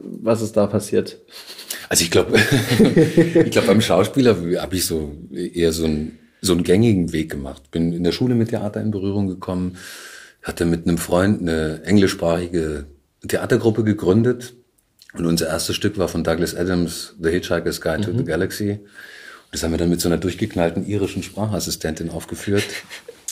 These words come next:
Speaker 2: Und unser Englischlehrer hat sich total gefreut irgendwie. Und dann habe ich in dem kleinen Stadttheater, äh, in Bamberg, wo ich aufgewachsen
Speaker 1: Mhm.
Speaker 2: bin, meine ersten Gehversuche auf so einer richtigen Bühne gemacht mit Statisterie, Bühnenarbeit,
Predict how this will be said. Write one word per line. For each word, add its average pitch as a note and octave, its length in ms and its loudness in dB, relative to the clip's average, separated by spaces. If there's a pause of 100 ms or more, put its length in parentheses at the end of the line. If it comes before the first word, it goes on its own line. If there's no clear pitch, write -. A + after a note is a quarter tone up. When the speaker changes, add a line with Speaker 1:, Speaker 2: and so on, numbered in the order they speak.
Speaker 2:
Und G2+ 320 0
unser A2 280 8
Englischlehrer A#2 420 6
hat G#2+ 100 2
sich - 100 -6
total G2+ 280 0
gefreut G2+ 400 0
irgendwie. A2 380 0 (680)
Und F2 140 -2
dann F#2 120 2
habe F#2 120 0
ich F2+ 80 2
in G2+ 100 8
dem G2 120 6
kleinen F#2+ 240 4
Stadttheater, G#2+ 800 0
äh, F2 180 -2
in F#2 180 -2
Bamberg, A2+ 460 4
wo F2+ 120 0
ich E2 120 -6
aufgewachsen F#2+ 500 0
Speaker 1:
Mhm. - 20 2
Speaker 2:
bin, F#2+ 380 0 (480)
meine D#2+ 220 -4
ersten E2+ 320 -4
Gehversuche F2+ 580 0
auf - 240 -10
so - 100 -10
einer D2 120 -6
richtigen G2+ 360 -2
Bühne G2+ 280 2
gemacht E2+ 400 -2
mit C#2+ 180 -6
Statisterie, D2 840 -8
Bühnenarbeit, D2 1040 -8